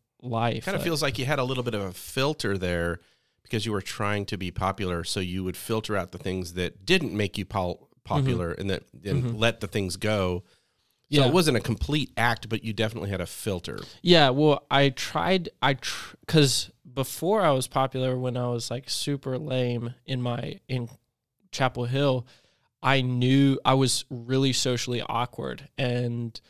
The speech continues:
Speaker 1: and so, and I really didn't care because I was already a loser,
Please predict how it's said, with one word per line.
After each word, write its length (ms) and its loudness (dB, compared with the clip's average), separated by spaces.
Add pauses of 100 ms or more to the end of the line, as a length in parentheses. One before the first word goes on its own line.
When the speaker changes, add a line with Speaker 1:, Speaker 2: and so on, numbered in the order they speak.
(500)
Speaker 1:
and 380 2
so, 600 2 (340)
and 160 4
I 80 4
really 320 6
didn't 300 0
care 340 0
because 320 -2
I 80 0
was 160 -2
already 280 -2
a 60 -4
loser, 600 -6